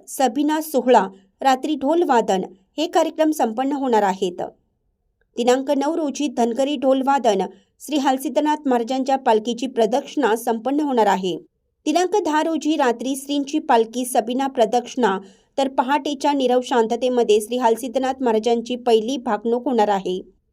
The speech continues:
दिनांक अकरा रोजी यात्रेचा मुख्य दिवस असून, या दिवशी महानैवेद्य, रात्री श्रींची पालखी प्रदक्षिणा, फटाक्यांची आतषबाजी, भंडार खोबऱ्याची उधळण,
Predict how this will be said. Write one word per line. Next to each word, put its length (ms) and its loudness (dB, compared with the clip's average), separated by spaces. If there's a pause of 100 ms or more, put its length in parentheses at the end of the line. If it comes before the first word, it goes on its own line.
(260)
दिनांक 320 0
अकरा 300 2
रोजी 280 -4
यात्रेचा 440 0
मुख्य 260 -2
दिवस 360 -2
असून, 300 0 (380)
या 120 2
दिवशी 420 -2 (160)
महानैवेद्य, 880 0 (720)
रात्री 340 4
श्रींची 400 -2
पालखी 360 2
प्रदक्षिणा, 640 -2 (340)
फटाक्यांची 540 2
आतषबाजी, 920 0 (320)
भंडार 440 2
खोबऱ्याची 480 4
उधळण, 460 0